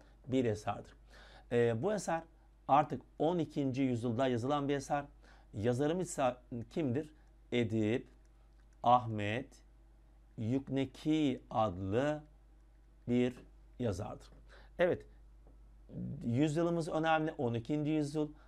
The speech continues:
Edip Ahmet Yükneki derken bu da nedir arkadaşlar? Yine önemli.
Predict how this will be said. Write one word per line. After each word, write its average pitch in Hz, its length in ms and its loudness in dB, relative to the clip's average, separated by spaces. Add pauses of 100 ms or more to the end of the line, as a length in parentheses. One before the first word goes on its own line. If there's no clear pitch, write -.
(200)
Edip 147 240 2
Ahmet 147 380 2
Yükneki 139 580 -2
derken 123 600 0
bu 120 100 -6
da 117 100 0
nedir 120 220 -2
arkadaşlar? 104 600 0
Yine 104 220 -4
önemli. 101 340 -8